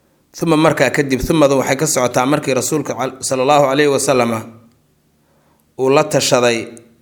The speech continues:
asxaabtiisii, ee sida uu raaliga ka yahay loo hadlay, ee la go'aansaday in laga hortago colweynaha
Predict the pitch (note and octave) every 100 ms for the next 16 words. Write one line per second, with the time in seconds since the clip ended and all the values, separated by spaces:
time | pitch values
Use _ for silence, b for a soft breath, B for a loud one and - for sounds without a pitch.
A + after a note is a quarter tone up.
0 | _ _ _ _ _ _ _ - G#2+ -
1 | C3+ C#3 D3 C3 - B2 A2+ - - _
2 | _ _ _ _ _ _ _ _ _ -
3 | B2 - D#3+ C3 C3 C#3 D3 C#3+ C3 C#3
4 | D3 B2+ B2 A2+ - - _ _ _ _
5 | _ - C3+ C#3+ C#3 C3 B2+ A#2+ A#2+ -
6 | - - _ _ _ - C3 C3 B2+ A#2+
7 | F#2+ B2+ A#2 - B2+ D3 D3+ D3+ - -
8 | _ _ _ _ _ - D3 C3+ C#3+ D3
9 | C3 - B2 A#2+ C3 C3 C3 C#3+ C#3 G2